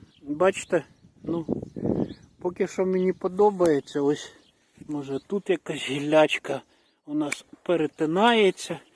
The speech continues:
Я не бачу такого, щоб щось так суттєво перетиналось і росло всередину. От,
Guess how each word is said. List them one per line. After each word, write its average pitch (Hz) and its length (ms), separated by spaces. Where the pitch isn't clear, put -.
Я 277 120
не 190 120
бачу 202 360
такого, 175 480
щоб 147 220
щось - 240
так - 220
суттєво 156 640
перетиналось 151 1080
і 139 80
росло 151 360
всередину. 156 800
От, 131 140